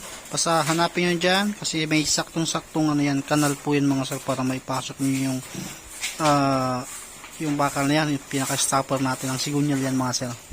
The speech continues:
ng bearing. Tapos lalagyan natin ng, ah, silicone gasket. Ginagamit ko, mga sir, yung Vita Gray.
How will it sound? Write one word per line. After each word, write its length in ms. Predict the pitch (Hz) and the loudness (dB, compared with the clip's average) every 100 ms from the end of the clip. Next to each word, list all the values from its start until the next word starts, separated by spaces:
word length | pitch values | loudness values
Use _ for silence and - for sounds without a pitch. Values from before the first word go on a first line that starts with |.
| - 131 | -6 -4
ng 80 | 123 | -2
bearing. 400 | 135 135 143 131 - - - - - | 0 2 2 2 -2 -14 -16 -18 -8
Tapos 320 | - 143 139 | -4 -2 0
lalagyan 400 | - 156 170 170 | 2 2 4 4
natin 240 | 165 170 160 | 4 2 2
ng, 200 | 156 151 | 2 2
ah, 480 | 147 139 135 135 135 - - - - - - - - | 2 2 2 0 -2 -6 -14 -16 -18 -20 -20 -20 -10
silicone 560 | - 175 170 165 170 165 | -2 2 2 4 2 4
gasket. 560 | 156 147 - 165 185 - - 156 | 4 2 2 0 -2 -6 -10 -6
Ginagamit 480 | 143 143 147 143 | -2 2 2 2
ko, 80 | - | 2
mga 240 | 147 143 139 | 2 2 2
sir, 240 | 156 143 | 0 -2
yung 400 | 143 151 175 156 | -2 -2 -4 -4
Vita 240 | 143 - | -6 -4
Gray. 320 | 143 170 143 | -2 0 0